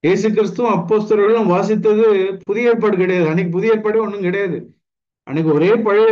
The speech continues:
ஒரே ஒரு ஏற்பாடு தான், பழைய ஏற்பாடு மட்டும்தான். அதை தான் இயேசு கிறிஸ்து வாசித்தாரு, அதை தான் அப்போஸ்தலர்கள் வாசித்தாங்க. அதுதான் திருஷ்டாந்தமாக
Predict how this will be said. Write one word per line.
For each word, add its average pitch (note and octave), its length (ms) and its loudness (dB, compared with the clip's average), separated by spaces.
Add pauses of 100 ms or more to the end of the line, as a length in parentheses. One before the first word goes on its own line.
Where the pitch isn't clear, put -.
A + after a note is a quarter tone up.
ஒரே F3+ 200 2
ஒரு A#3 300 2
ஏற்பாடு A3 320 0
தான், G#3+ 220 -2 (140)
பழைய F#3 240 2
ஏற்பாடு G#3+ 280 0
மட்டும்தான். G3 540 -4 (220)
அதை D3 260 -4
தான் A#3 160 -4
இயேசு G#3+ 240 0
கிறிஸ்து A3 380 -4
வாசித்தாரு, F3 400 -4 (500)
அதை D3+ 260 -2
தான் A#3 240 -2
அப்போஸ்தலர்கள் A3+ 640 2
வாசித்தாங்க. G#3 400 -4 (380)
அதுதான் G3+ 520 0
திருஷ்டாந்தமாக A#3+ 800 -2